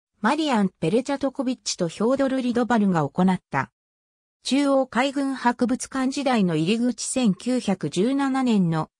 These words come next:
ロシア革命と共産主義経済体制の成立により、証券取引所は無用の長物となった。千九百三十九年、中央海軍博物館の拡大するコレクションを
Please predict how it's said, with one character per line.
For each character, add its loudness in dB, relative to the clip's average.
ロ 2
シ -4
ア -4
革 -2
命 2
と -2
共 0
産 -4
主 -6
義 -4
経 -2
済 -4
体 -2
制 2
の 0
成 0
立 -4
に 4
よ 4
り、 -2
証 0
券 -4
取 -2
引 -4
所 -2
は 2
無 0
用 2
の -2
長 0
物 -6
と -2
な 0
っ -6
た。 -6
千 -2
九 -2
百 -4
三 0
十 -2
九 0
年、 -2
中 0
央 2
海 -2
軍 2
博 -2
物 -4
館 4
の 2
拡 -4
大 0
す -2
る 0
コ -2
レ 0
ク -10
シ -2
ョ 4
ン 0
を 0